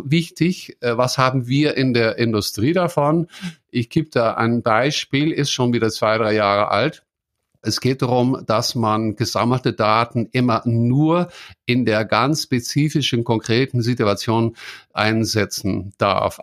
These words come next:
Also Beispiel Chip-Herstellung. Ich habe damals ein N D A unterzeichnet. Ich, äh, traue mich immer noch nicht zu sagen, welche Firma es geht, Sondermaschine. Und da hatten wir anderthalb Jahre Daten bekommen.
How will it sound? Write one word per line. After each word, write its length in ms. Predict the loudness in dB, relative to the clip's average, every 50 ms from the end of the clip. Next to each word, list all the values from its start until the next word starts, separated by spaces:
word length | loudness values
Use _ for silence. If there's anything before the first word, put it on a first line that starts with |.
| -2
Also 420 | 0 0 2 2 0 0 0 -4 -2
Beispiel 960 | 0 0 0 2 2 0 -2 -4 -6 _ -2 0 2 2 2 2 0 0 -2 -6 -14 -20 -20 -20 _ _
Chip-Herstellung. 1000 | -2 -2 -2 0 0 0 0 2 2 0 -2 0 0 0 2 2 2 2 0 0
Ich 100 | 0 -2
habe 140 | -2 -2
damals 320 | 0 0 2 2 2 0 0
ein 100 | -2 0
N 160 | 0 0 2
D 140 | 2 4 4
A 20 |
unterzeichnet. 720 | 2 2 0 -2 0 0 2 4 2 2 2 0 -2 0
Ich, 340 | -2 -2 -2 -4 -6 -8 -8
äh, 120 | -8 -8
traue 260 | -4 -2 0 0 2 2
mich 140 | 0 0
immer 180 | 0 0 2 2
noch 60 | 2 2
nicht 160 | 0 0 -2
zu 80 | -6
sagen, 340 | -4 -2 0 0 0 0 0
welche 480 | 0 0 0 0 -2 -6 -6 -6 -6 -8
Firma 360 | -4 -2 0 2 2 2 0
es 180 | -2 -4 -4 -2
geht, 240 | 0 0 0 0
Sondermaschine. 880 | 0 0 0 2 2 2 2 2 0 -2 -2 0 0 2 2 2 0 -2 -4 -10 -14 -12 -14 -12 -4
Und 220 | -2 -2 0 2
da 80 | 2 2
hatten 260 | 0 0 0 0 0
wir 220 | 2 0 0 0
anderthalb 640 | 0 0 0 0 0 0 0 2 2 2 0 -2 -4 -6
Jahre 720 | -2 0 2 2 4 4 2 2 2 0 0 0 -2 -2
Daten 600 | -2 0 2 2 2 0 -2 -2 -2 -2 -2 0
bekommen. 640 | -2 -4 -6 -2 -2 0 2 2 2 2 0 -2 -4